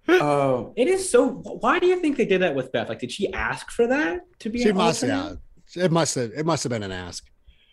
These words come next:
Speaker 1: It must have been like, "Hey, just give me the free vacation, and then if you guys really need me to come on the show, I'll come on the show."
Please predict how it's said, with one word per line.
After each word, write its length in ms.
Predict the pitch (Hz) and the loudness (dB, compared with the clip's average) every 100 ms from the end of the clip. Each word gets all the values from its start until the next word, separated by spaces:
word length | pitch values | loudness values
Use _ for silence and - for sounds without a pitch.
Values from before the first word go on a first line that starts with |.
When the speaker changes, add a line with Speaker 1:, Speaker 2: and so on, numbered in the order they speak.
| _ | _
Speaker 1:
It 80 | 165 | 0
must 160 | 190 | 0
have 60 | 190 | 2
been 100 | 202 | 2
like, 140 | 180 | 2
"Hey, 240 | - 160 143 | 2 4 4
just 180 | 151 - | 2 2
give 140 | 196 | 2
me 100 | 226 | 4
the 100 | 202 | 0
free 200 | 190 156 | 0 2
vacation, 680 | 147 135 - 120 113 110 107 | 2 2 0 -4 -4 -6 -6
and 140 | 113 | -4
then 80 | 117 | -4
if 80 | 113 | -4
you 60 | |
guys 220 | 123 120 | -2 -2
really 180 | 113 113 | -2 -4
need 180 | 113 107 | -4 -6
me 60 | 107 | -8
to 80 | |
come 200 | 104 110 | -8 -8
on 140 | 107 104 | -6 -8
the 60 | |
show, 380 | 101 110 107 104 | -8 -6 -4 -4
I'll 140 | 98 98 | -6 -10
come 200 | - - | -16 -20
on 100 | - | -20
the 60 | - | -20
show." 140 | - | -20